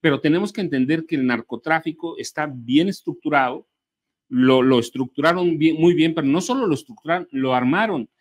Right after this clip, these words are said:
Y en dieciocho años te-, tejieron redes que para desbaratarlas va a ser complicado. Sí, es uno de los pendientes que va a dejar el presidente López Obrador,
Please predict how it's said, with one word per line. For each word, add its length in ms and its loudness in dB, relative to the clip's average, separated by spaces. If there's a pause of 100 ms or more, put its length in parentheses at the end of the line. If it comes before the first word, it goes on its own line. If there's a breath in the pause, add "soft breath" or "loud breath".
(200)
Y 160 0
en 100 4
dieciocho 380 -2
años 200 0
te-, 300 -4
tejieron 580 0
redes 720 -4 (360)
que 120 0
para 240 2
desbaratarlas 720 -4
va 60 -2
a 40 -6
ser 180 -10
complicado. 760 -10 (240)
Sí, 240 -4 (160 loud breath)
es 240 0
uno 180 2
de 60 2
los 160 0
pendientes 580 0
que 120 -6
va 180 0
a 40 0
dejar 280 -6
el 180 -8
presidente 520 -4
López 260 -8
Obrador, 400 -6